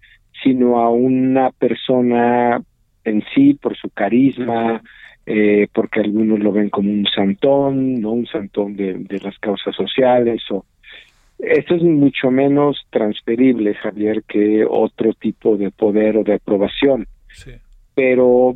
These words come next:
Speaker 1: yo creo que es en lo que tenemos que reflexionar, ya no tanto en el número, es decir, el número, eh, digo, siento ponerlo así, pero hay una tendencia muy clara a que encuestas por teléfono, por internet, lo subestiman,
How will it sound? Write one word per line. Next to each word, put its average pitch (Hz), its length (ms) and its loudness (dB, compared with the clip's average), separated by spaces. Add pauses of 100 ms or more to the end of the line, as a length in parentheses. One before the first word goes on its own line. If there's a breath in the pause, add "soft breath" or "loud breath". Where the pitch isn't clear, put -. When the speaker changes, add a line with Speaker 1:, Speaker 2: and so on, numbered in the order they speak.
(120)
Speaker 1:
yo 143 180 2
creo 180 160 2
que - 100 -8
es - 60 -10
en 196 80 2
lo 151 60 0
que - 80 -8
tenemos 135 320 -2
que - 120 -8
reflexionar, 123 680 -4
ya 151 140 0
no 170 140 0
tanto 160 300 -2
en 151 120 -2
el 117 180 -4
número, 107 540 -2
es 107 100 -6
decir, 135 160 2
el 135 100 2
número, 160 460 2 (680)
eh, 131 320 4
digo, 165 240 2
siento 180 240 0
ponerlo 165 300 2
así, 170 220 2
pero 117 220 0
hay 120 120 2
una 123 160 0
tendencia 117 440 -2
muy 120 120 -2
clara 117 560 0
a 98 60 -6
que 95 400 -6
encuestas - 500 -2 (120)
por 226 160 -2 (340)
teléfono, 117 640 0
por 101 200 -2
internet, 117 640 0
lo 101 180 -6
subestiman, 123 800 0